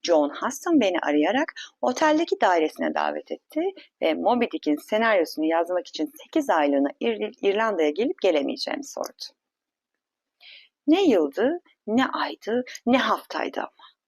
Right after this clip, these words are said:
Elbette bu görevi başlamak için birkaç hafta aralık bırakma-, bırakarak kabul ettim. Bu bana eşim ve çocuklarımla yılın büyük kısmını deniz aşırı bir ülkede geçireceğimizden itfaiye ekibimle ilgili son küçük düzeltmeleri yapma olanağı sağlayacaktı.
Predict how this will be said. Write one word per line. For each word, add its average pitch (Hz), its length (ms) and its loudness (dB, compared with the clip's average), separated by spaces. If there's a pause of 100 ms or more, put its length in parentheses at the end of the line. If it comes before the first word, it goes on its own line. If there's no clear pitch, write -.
(540)
Elbette 392 440 2
bu 233 100 2
görevi 185 340 2
başlamak 175 440 -2
için 180 220 -6
birkaç 190 300 -6
hafta - 260 -4
aralık 165 360 -2
bırakma-, 147 420 -2
bırakarak 165 480 0
kabul 285 260 2
ettim. - 380 -6 (520)
Bu 160 160 0
bana 151 320 4 (260)
eşim 330 380 0
ve 262 100 2
çocuklarımla 151 680 0
yılın 160 380 -6
büyük 254 240 -2
kısmını 156 600 -2 (300)
deniz 294 260 4
aşırı 156 300 0
bir 147 140 -2
ülkede 156 240 -2
geçireceğimizden 160 1080 -4 (300)
itfaiye 202 500 0
ekibimle 156 440 0
ilgili 143 220 -6
son 349 300 -10
küçük - 300 -10
düzeltmeleri 156 680 -2
yapma 214 320 2
olanağı 147 380 -2
sağlayacaktı. - 800 -8